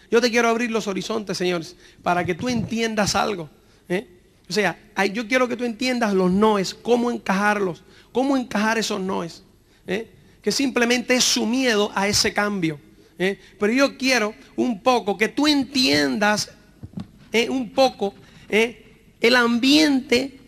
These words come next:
donde nosotros nos estamos moviendo, el mercado donde nosotros nos estamos moviendo, ¿me entiendes? ¿Eh?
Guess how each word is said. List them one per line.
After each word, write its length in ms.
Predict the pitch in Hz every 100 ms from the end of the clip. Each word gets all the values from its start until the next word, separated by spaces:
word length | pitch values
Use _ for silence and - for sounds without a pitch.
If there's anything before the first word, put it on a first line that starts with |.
| -
donde 340 | 180 220 220
nosotros 460 | 214 - 262 233 220
nos 180 | 208 202
estamos 440 | - 220 220 196
moviendo, 520 | 180 190 190 165 147 - - - 226
el 160 | 233
mercado 680 | 226 220 190 254 240 247 220
donde 180 | 196 185
nosotros 400 | 175 214 208 190
nos 120 | 170
estamos 380 | 170 180 196 175
moviendo, 460 | 165 175 170 156 - _ - -
¿me 80 | 185
entiendes? 400 | 180 226 190 - _ _ -
¿Eh? 240 | 196 220